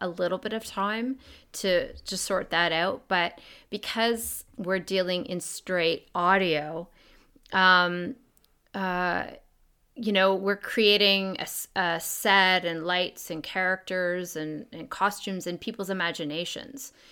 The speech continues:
And it's the sound and the story and the Foley and the design that's, that's taking people th-, there. Um, and so it's not, it hasn't really been something we've had to learn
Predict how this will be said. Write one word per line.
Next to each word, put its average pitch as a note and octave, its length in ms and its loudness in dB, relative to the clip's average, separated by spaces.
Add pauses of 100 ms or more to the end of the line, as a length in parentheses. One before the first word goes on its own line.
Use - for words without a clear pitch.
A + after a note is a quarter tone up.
(240)
And F3+ 480 -6
it's - 220 -10
the - 120 -14
sound G3 520 4
and E3+ 80 -4
the D#3+ 60 -6
story F3 720 0
and D#3 120 -6
the - 60 -12
Foley F3+ 600 -2
and D3+ 320 -8 (180)
the - 40 -12
design F3 600 -2
that's, - 320 -10 (100)
that's E3 240 -6
taking F3+ 380 -6
people G#3+ 580 -8 (160)
th-, - 180 -20
there. F3+ 580 -2 (460)
Um, F3+ 580 4 (340)
and G#3 120 -2
so C4+ 120 4
it's C4 160 0
not, B3 260 4
it A3+ 120 0
hasn't C#4 360 0
really G#3+ 320 0
been G3+ 220 -4
something G3 240 -6
we've F#3 120 -6
had F#3+ 180 -2
to F#3+ 60 -6
learn F3 420 -4